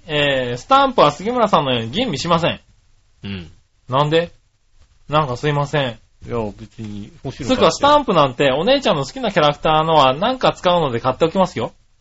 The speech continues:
Speaker 2: あー、あのね、相手のお姉ちゃんがちょっと好きそうなやつを
Speaker 1: うん。
Speaker 2: 買っとくんだよね。
Speaker 1: 先に買っとくの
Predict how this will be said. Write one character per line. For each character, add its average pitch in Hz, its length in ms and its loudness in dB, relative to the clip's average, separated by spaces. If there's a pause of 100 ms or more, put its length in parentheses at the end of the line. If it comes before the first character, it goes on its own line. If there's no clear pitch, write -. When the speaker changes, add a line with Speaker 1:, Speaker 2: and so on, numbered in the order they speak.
Speaker 2:
あ 147 360 2
ー、 170 200 -6
あ 185 120 0
の 170 360 -6
ね、 226 400 -2 (580)
相 214 240 0
手 233 140 0
の 220 240 2
お 214 80 0
姉 226 180 2
ち 208 100 -2
ゃ 185 60 0
ん 175 80 -10
が 185 160 -2
ち 202 140 -4
ょ - 20 -2
っ 202 60 -4
と 160 260 0
好 147 60 -2
き - 240 -16
そ 196 180 -2
う 170 40 -4
な 147 100 -4
や 139 120 -2
つ 131 160 -18
を 143 460 -2
Speaker 1:
う 156 40 -6
ん。 135 180 -4 (460)
Speaker 2:
買 147 120 -2
っ - 80 -16
と 160 140 -4
く 180 100 -4
ん 165 40 -2
だ 165 80 4
よ 170 60 4
ね。 - 60 -4
Speaker 1:
先 240 100 0
に 254 140 0
買 - 200 -4
っ - 40 -16
と 294 160 6
く 359 140 2
の 165 120 6